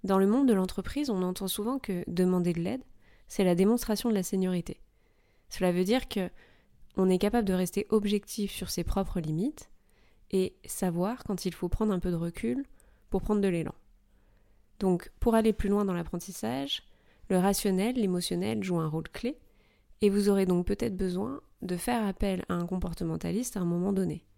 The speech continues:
Là encore, savoir prendre du recul sur les événements est capital. Quand on passe de cavalier ou cavalière de club à gardien,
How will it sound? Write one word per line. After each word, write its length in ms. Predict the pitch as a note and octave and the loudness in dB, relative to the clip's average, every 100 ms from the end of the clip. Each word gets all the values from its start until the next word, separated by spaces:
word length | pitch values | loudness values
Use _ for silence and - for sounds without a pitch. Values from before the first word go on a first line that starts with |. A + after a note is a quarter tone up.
| _ _ _ _ _ - | _ _ _ _ _ -2
Là 160 | G#3 | 2
encore, 560 | G3 F3 A3 C4 C#4 - _ _ - | 2 0 -2 -2 -6 -14 _ _ -16
savoir 360 | - G#3+ F#3+ | -6 -2 0
prendre 220 | - A#3+ A3+ | -2 -2 -2
du 100 | F3+ | -2
recul 520 | E3 - G#3 B3+ D#4+ - - _ _ _ - | -4 -6 -6 -4 -6 -10 -20 _ _ _ -12
sur 220 | - F#3+ | -4 0
les 200 | F3 E3+ | 0 0
événements 440 | D#3+ D#3+ E3+ C4 - _ - | -2 -2 -4 -6 -10 _ -8
est 100 | F#3+ | -4
capital. 500 | A3 A3 G3+ F3 - - _ _ _ _ _ _ - | -2 -4 -6 -8 -8 -12 _ _ _ _ _ _ -6
Quand 180 | G#3+ G3+ | 0 2
on 80 | |
passe 200 | G#3 C4+ | 4 4
de 100 | A3 | 2
cavalier 680 | G3+ G#3 F#3 F#3 G3 G3 - G#3+ | 0 0 0 0 0 0 -2 -10
ou 60 | G3 | -6
cavalière 500 | F3 D#3+ E3 F3 E3 | -4 -2 0 -2 -2
de 100 | E3+ | -4
club 360 | - F#3+ F3 - | -2 -2 -2 -4
à 120 | E3+ | -4
gardien, 400 | E3 E3 E3 A3+ | -2 -2 -2 -4